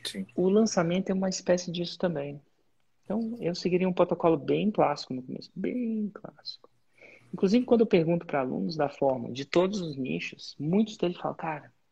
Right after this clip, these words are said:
Speaker 2: segue a forma." É engraçado, porque a maioria deles tem um perfil de você, que são pessoas inteligentes, Q I alto, conseguem ver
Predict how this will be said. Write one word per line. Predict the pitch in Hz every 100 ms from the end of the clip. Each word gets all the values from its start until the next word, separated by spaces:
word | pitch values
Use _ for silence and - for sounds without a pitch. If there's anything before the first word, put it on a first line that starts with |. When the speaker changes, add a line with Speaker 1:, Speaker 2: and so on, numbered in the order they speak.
| _
Speaker 2:
segue | - 156 151
a | 147
forma." | - 117 - _ -
É | 151
engraçado, | 160 156 - 139 120 - - - - _
porque | - 156 180 -
a |
maioria | 165 170 180
deles | 180 185
tem | - 185
um |
perfil | 190 180 190
de | 185 180
você, | 190 - 170 165 -
que | -
são | 139
pessoas | 151 - 143
inteligentes, | 156 156 160 151 147 139 -
Q | -
I | 139 143
alto, | 131 135 127 - _ _ _
conseguem | 139 - 139 143 135
ver | 131 123